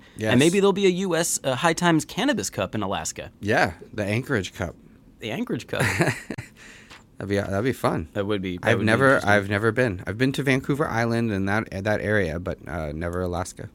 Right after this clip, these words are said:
Speaker 2: Exactly. And, and part of that, um, ballot initiative is that Alaska, they're seeing what's happening in Colorado right now with these unprecedented potential tax revenues from
Speaker 1: Yes.
Speaker 2: these sales, and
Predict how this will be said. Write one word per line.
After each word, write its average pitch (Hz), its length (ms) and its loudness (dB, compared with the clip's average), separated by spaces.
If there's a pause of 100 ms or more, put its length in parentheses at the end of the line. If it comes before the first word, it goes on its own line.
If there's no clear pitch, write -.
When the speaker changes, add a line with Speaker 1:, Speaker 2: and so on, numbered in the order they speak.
(480)
Speaker 2:
Exactly. 98 540 -4
And, 104 100 -2
and 113 200 0
part 156 320 2
of 117 320 2
that, 98 400 0
um, 92 420 -4
ballot 104 300 4
initiative 101 720 0
is 98 260 -2
that 110 140 2
Alaska, 160 720 0
they're 143 320 -4
seeing 151 300 2
what's 135 160 0
happening 127 400 -4
in 101 80 -4
Colorado 123 520 2
right 90 220 -2
now 82 220 -8
with 90 100 -12
these 101 220 -6
unprecedented 123 1080 -2
potential 123 440 -4
tax - 400 -4
revenues 87 500 -4
from - 140 -4
Speaker 1:
Yes. 92 80 2
Speaker 2:
these 90 160 -4
sales, 170 320 -2
and 98 100 -4